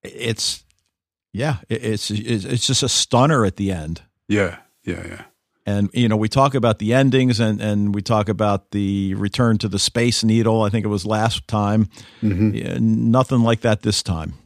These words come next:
Speaker 2: No, no, no. But, uh, it's just, but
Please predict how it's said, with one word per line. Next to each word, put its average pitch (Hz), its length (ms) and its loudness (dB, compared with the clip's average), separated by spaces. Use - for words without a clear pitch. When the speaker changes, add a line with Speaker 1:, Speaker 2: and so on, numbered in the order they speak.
Speaker 2:
No, 92 420 0
no, 95 300 -4
no. 85 360 -8
But, 101 260 -2
uh, 98 140 0
it's 104 200 0
just, - 280 0
but 131 220 2